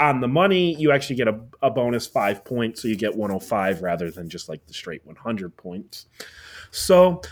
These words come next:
altogether, I just have the, like, it, uh,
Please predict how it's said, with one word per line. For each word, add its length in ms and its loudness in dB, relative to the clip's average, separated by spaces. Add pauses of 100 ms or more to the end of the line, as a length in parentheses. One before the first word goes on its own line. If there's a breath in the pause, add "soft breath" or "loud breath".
(160 loud breath)
altogether, 840 4 (600)
I 140 0
just 200 -6
have 200 0
the, 360 -4
like, 400 -6
it, 280 -10 (440)
uh, 320 -10